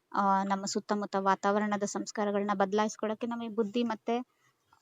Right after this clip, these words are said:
ಮನಸ್ಸು ಎರಡು ಸಂಯೋಗ ಇದ್ರೆ ಸಾಕು. ಆದ್ರೆ ಯಾವ್ದೆಲ್ಲ ಜಟಿಲವಾದ ಸಂಸ್ಕಾರಗಳಿರತ್ತೆ, ಅದು ಕೇವಲ ಜ್ಞಾನದಿಂದ,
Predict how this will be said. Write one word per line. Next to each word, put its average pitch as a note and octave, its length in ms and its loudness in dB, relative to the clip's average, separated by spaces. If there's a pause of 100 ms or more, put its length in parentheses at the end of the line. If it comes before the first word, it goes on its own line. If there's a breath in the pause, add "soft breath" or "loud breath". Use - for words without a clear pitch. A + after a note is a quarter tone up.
ಮನಸ್ಸು A#3 340 0
ಎರಡು A3 300 4
ಸಂಯೋಗ G#3+ 380 0
ಇದ್ರೆ G3+ 300 2
ಸಾಕು. - 420 -4 (440)
ಆದ್ರೆ G#3 260 2
ಯಾವ್ದೆಲ್ಲ G#3 480 4
ಜಟಿಲವಾದ A#3+ 600 4
ಸಂಸ್ಕಾರಗಳಿರತ್ತೆ, G3 1120 0 (500 loud breath)
ಅದು A3 220 4
ಕೇವಲ A#3+ 420 0
ಜ್ಞಾನದಿಂದ, A3 840 0